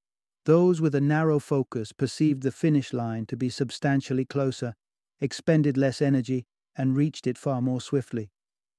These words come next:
The practicality of this approach isn't limited to physical domains. It holds weight in the more abstract facets of life, too.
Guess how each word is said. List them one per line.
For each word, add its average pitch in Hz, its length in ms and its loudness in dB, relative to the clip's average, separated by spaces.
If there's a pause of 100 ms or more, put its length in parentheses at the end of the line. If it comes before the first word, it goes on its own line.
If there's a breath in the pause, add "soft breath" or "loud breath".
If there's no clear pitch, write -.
(540)
The 151 80 0
practicality 170 800 0
of 123 100 -2
this 135 180 -2
approach 127 480 -4
isn't 175 280 2
limited 151 420 2
to 135 80 -4
physical 139 460 0
domains. 123 760 -2 (340)
It 147 140 -2
holds 143 320 0
weight 151 380 2
in 135 100 2
the 135 60 2
more 139 300 2
abstract 139 540 -2
facets 135 540 -4
of 123 120 -6
life, 127 420 -2
too. 127 320 -4